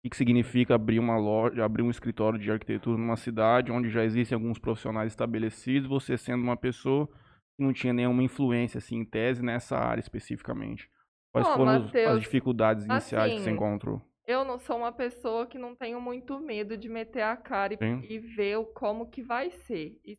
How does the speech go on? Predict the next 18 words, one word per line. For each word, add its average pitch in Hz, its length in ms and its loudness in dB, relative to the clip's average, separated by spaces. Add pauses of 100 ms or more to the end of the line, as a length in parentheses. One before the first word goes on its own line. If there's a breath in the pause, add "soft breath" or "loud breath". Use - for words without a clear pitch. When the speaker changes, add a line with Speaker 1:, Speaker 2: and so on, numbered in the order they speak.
Speaker 2:
se 240 100 -2
chegar 240 320 -2
lá 226 120 2
na 226 140 -2
frente 220 300 -8
eu 220 60 -8
tiver 208 260 -8
que 226 120 -16
recuar 208 360 -6
e 202 40 -8
começar 208 500 -10
de 214 140 -12
novo, 226 540 -4 (640 soft breath)
então, 226 1080 2 (500 soft breath)
é, 196 300 -2
como 247 260 -2
eu 392 80 -4
já 254 340 -4